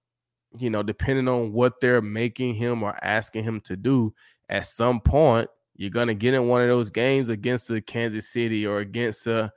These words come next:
a Buffalo, and your defense is not gonna be able to hold those guys to fifteen or eighteen points. And then it's gonna be, can Bailey Zappi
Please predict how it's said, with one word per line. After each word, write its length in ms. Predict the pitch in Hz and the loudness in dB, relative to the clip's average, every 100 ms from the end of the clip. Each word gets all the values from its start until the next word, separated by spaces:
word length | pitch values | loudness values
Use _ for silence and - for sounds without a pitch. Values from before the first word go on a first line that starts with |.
| _ _ | _ _
a 140 | - 104 | -10 -8
Buffalo, 840 | 101 117 107 113 110 107 101 95 _ _ - | -2 -2 0 -2 0 0 -2 -4 _ _ -8
and 600 | 107 107 107 107 107 101 | -4 -2 0 -2 -4 -4
your 140 | 107 | -2
defense 600 | 110 87 127 143 123 113 104 | -4 2 2 2 2 -2 -2
is 100 | 101 | -2
not 300 | 113 117 110 | 2 2 2
gonna 160 | 120 | -2
be 140 | 110 127 | 0 0
able 160 | 127 | 2
to 60 | 123 | 0
hold 280 | 117 156 135 | 2 2 2
those 200 | 117 104 | -2 -2
guys 540 | 107 104 101 104 - _ _ _ | -2 0 0 -2 -6 _ _ _
to 100 | - | -8
fifteen 800 | 101 - 120 - - 113 107 110 110 | -8 -2 -2 -2 -6 -6 -4 -2 -2
or 100 | 101 _ _ - | -4 _ _ -4
eighteen 500 | 113 101 - 107 104 | -2 -4 -6 -8 -6
points. 540 | - 156 101 - - _ _ _ _ _ - | -2 -2 -2 -8 -20 _ _ _ _ _ -10
And 320 | 107 107 101 | -4 -2 0
then 220 | 117 139 | 2 4
it's 100 | 131 | 2
gonna 220 | 113 117 110 | 0 0 0
be, 180 | 113 | 0
can 240 | 110 120 107 | -2 -4 -2
Bailey 300 | 107 107 110 | -2 -2 -4
Zappi 720 | 104 123 139 - 104 113 110 | 0 2 2 0 -2 -4 -8